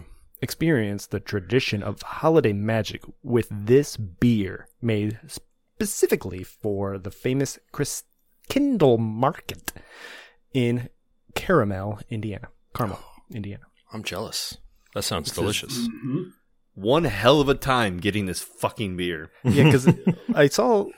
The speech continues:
Speaker 1: on Instagram, I was like, "Oh, this sounds amazing. I've never heard of a beer like this." And I sent it to you, and you're like, "Oh, yeah, I'm getting that for sure." But then it was, like, only available in, on draft at the actual market thing.
Speaker 4: Yeah. It was weird, 'cause I went to the Chris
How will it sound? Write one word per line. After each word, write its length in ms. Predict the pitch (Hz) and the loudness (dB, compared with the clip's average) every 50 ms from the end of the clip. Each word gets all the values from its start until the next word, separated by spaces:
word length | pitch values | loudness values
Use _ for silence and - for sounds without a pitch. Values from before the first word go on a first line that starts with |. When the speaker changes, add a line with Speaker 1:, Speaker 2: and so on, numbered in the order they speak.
| - - | -4 0
Speaker 1:
on 140 | 160 156 156 | 2 4 4
Instagram, 600 | 165 175 - - 131 120 117 110 107 113 120 - | 4 2 2 0 0 2 4 4 4 2 0 0
I 20 | |
was 120 | - 117 - - | -2 -4 -4 -4
like, 100 | - 131 | -2 0
"Oh, 40 | 120 | 2
this 340 | 127 147 151 - - - - - | 2 2 0 0 -4 -8 -10 -10
sounds 320 | - - - 113 107 107 110 | -8 -4 -2 -2 -2 -2 0
amazing. 380 | 117 131 156 180 147 110 104 | 2 4 4 4 4 2 -2
I've 80 | 110 110 | -2 -2
never 240 | 117 117 120 120 110 | 0 2 2 0 0
heard 240 | - - - 156 | -2 -2 0 0
of 80 | 139 107 | 0 0
a 60 | 107 | 0
beer 180 | 98 101 101 101 | -2 -2 -4 -4
like 240 | 98 101 104 - - | -4 -4 -6 -4 -2
this." 340 | 117 117 123 - - - - - _ _ _ _ _ _ _ _ | -2 -2 -2 -4 -8 -14 -18 -20 _ _ _ _ _ _ _ _
And 160 | 131 123 110 | -2 0 0
I 20 | 107 | 0
sent 220 | - - 135 127 | 2 4 4 4
it 80 | 120 - | 4 2
to 100 | - 120 | 2 2
you, 220 | 123 127 123 117 | 4 4 4 4
and 100 | 117 120 | 2 0
you're 100 | 120 131 | -2 -2
like, 100 | 139 - | 0 4
"Oh, 60 | 202 190 | 6 6
yeah, 200 | 139 110 101 104 | 6 6 2 0
I'm 100 | 110 107 | -2 -2
getting 200 | - 87 95 98 | -4 -4 -6 -6
that 160 | 95 95 - | -6 -8 -6
for 100 | - 110 | -6 -6
sure." 300 | - - 127 113 107 104 | -2 0 0 0 0 -2
But 180 | 101 113 101 - | -4 -6 -4 0
then 200 | 113 117 117 110 | 0 0 0 0
it 140 | 113 110 104 | -2 -2 -2
was, 120 | 110 98 113 | -2 -2 -2
like, 120 | 110 110 - | -2 -2 -2
only 240 | 131 117 110 113 110 | -4 -2 -2 -2 -2
available 800 | 104 98 110 113 110 110 113 110 113 113 110 113 110 110 - - - | -2 0 0 0 2 0 0 0 2 2 2 2 2 0 -2 -4 -6
in, 280 | - 123 117 110 110 110 - | -4 -4 -4 -4 -4 -4 -2
on 160 | 120 110 101 | -2 -2 -2
draft 580 | - 98 101 107 104 107 110 110 110 - - - | -4 -4 -2 -2 0 0 0 0 -2 -2 -2 -4
at 140 | 107 104 - - _ _ _ _ _ | -4 -4 -6 -10 _ _ _ _ _
the 100 | - 104 | -4 -2
actual 360 | 101 101 104 - - 107 95 | -2 -2 -4 -4 -6 -6 -6
market 500 | 101 95 107 113 113 - - 110 104 - _ _ | -4 -2 -2 -2 -2 -2 -4 -6 -6 -6 _ _
thing. 440 | _ 127 113 110 110 110 107 104 113 - | _ -2 -2 -2 -2 -4 -6 -8 -10 -8
Speaker 4:
Yeah. 360 | 90 92 92 87 80 78 76 - _ _ _ _ _ _ _ _ | -6 -4 -2 -2 -4 -4 -8 -12 _ _ _ _ _ _ _ _
It 60 | 131 | 2
was 140 | 127 117 117 | 2 2 2
weird, 280 | 156 226 202 120 95 - | 2 2 2 2 2 0
'cause 120 | 143 135 - | 0 0 4
I 100 | 120 143 | 4 2
went 220 | 147 160 180 170 - | 4 2 0 0 0
to 60 | 151 | -2
the 80 | 143 123 | -4 -2
Chris 260 | - - 143 - - | 2 2 2 2 2